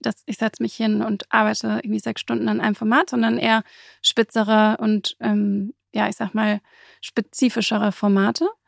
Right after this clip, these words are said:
Ich glaub, dieses Build Your A I Agent Day wird immer so ein bisschen das Flag-, Flagship-Thema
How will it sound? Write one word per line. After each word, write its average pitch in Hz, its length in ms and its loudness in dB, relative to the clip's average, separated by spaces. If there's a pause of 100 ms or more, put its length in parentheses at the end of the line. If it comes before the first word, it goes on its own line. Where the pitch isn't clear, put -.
(340)
Ich - 60 -20
glaub, 220 200 4
dieses 220 300 -4
Build 226 220 0
Your 220 80 2
A 214 260 0 (120)
I 220 360 2
Agent 220 240 -2
Day 220 140 0
wird 208 140 -6
immer 220 180 2
so 220 60 -2
ein 214 40 2
bisschen 214 220 -2
das 208 140 -4
Flag-, 254 340 -4
Flagship-Thema 262 800 0